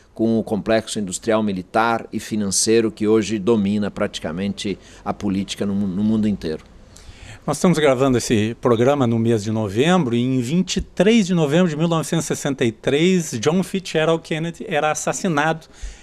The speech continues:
Speaker 2: em Dallas, no Texas. Um ano antes,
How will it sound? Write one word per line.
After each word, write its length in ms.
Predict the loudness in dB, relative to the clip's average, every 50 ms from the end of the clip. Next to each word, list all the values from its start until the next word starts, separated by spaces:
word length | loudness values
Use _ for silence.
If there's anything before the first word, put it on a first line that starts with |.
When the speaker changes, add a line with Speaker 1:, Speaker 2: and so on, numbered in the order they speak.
| -20 -8 _
Speaker 2:
em 80 | 0 4
Dallas, 460 | 4 4 4 4 2 0 -2 -2 -4
no 100 | -6 -6
Texas. 640 | -2 0 0 0 0 -4 -10 -10 -10 -10 -14 -16 -20 -20 -20 -20 -20 -20 -20 -20 -20 -20 -20 -20 -20 -4 0
Um 260 | 4 4 6 6 4 2 0 -14 -20 _ _ _ -20 -20 -20 -2 _
ano 400 | 4 4 6 6 4 4 2 -2 -6 2
antes, 640 | 2 4 4 4 2 -2 -4 -4 -4 -6 -8 -14 -20